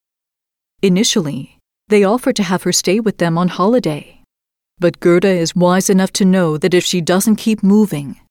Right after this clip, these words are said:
Kai will be lost. Befitting her spiritual state, they give her a golden sleigh to travel in, marked with the royal emblem. The crow travels the first part of the journey with her before returning home to the castle,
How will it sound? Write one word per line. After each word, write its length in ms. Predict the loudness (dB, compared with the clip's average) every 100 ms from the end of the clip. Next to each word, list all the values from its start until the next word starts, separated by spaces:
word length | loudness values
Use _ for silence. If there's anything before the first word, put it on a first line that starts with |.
| _ _ -10
Kai 340 | -4 -2 -2
will 160 | -2 -4
be 120 | -4
lost. 680 | 0 0 -2 -8 -14 -14 -18 _ _ _ _ _ _ _ _ _ _ -4
Befitting 440 | -4 0 2 2
her 120 | 0 -2
spiritual 520 | -2 -2 -2 -4 -6
state, 640 | -2 -2 -2 -4 -14 -16 _ _ _
they 160 | -2 0
give 220 | 2 0
her 140 | 2 0
a 80 |
golden 480 | 2 2 2 2 2
sleigh 320 | 2 0 -2
to 120 | -6 -8
travel 440 | -2 -2 -2 -4
in, 280 | -4 -8 -10 _ -4
marked 420 | 0 0 0 -8
with 100 | -6
the 120 | -4
royal 420 | 0 2 2 2 -2
emblem. 600 | -6 -6 -8 -10 -14 -18 _ _ _ _ _ _ _ _ -8
The 80 |
crow 280 | -4 -2 -2
travels 460 | 0 -2 -2 -2 -4
the 100 | -2
first 300 | 0 0 -2
part 240 | -2 -2
of 80 | -4
the 80 | -4
journey 360 | -2 -2 -2
with 280 | -2 -2 -2
her 260 | -4 -6 -4
before 400 | -4 -2 0 2
returning 460 | 0 -2 -4 -2
home 240 | -2 -2 -2
to 100 | -4
the 80 | -4
castle, 600 | -4 -4 -2 -4 -6